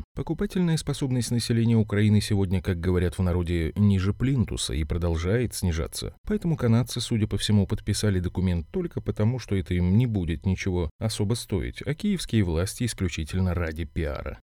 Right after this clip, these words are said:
Стоили ли подобные достижения того, чтобы разрывать отношения с Россией, торговый оборот с которой измерялся десятками миллиардов долларов и которая еще миллиарды долларов в Украину инвестировала, вопрос риторический.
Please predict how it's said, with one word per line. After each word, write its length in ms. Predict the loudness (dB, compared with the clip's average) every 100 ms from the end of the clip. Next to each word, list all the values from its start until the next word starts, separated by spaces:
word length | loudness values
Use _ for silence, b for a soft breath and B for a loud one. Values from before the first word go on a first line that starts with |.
| -14
Стоили 360 | -2 2 2 2
ли 100 | 2
подобные 560 | 0 0 2 2 2
достижения 600 | 0 0 0 2 4 4
того, 320 | 2 0 -2 -2
чтобы 260 | -2 -2
разрывать 300 | 0 0 0
отношения 720 | 0 -2 0 0 2 2 2
с 100 | 0
Россией, 540 | -4 -4 -2 0 0 -2
торговый 480 | -2 0 0 0 0
оборот 320 | 0 -2 -4
с 100 | -8
которой 340 | -6 -4 -2 0
измерялся 540 | 4 4 4 0 -2
десятками 600 | -2 0 -2 -2 -2 0
миллиардов 600 | 2 4 2 0 -2 -4
долларов 480 | 0 0 0 -2 -6
и 60 | -6
которая 360 | -2 0 2
еще 300 | 2 2 2
миллиарды 600 | 6 6 6 2 0 -2
долларов 440 | 0 0 0 -4 -6
в 60 |
Украину 440 | -4 -2 0 2 2
инвестировала, 720 | 2 0 -2 0 0 0 0
вопрос 540 | 0 0 -2 -2 -6
риторический. 880 | -2 -2 -2 -4 -4 -6 -6 -8 -12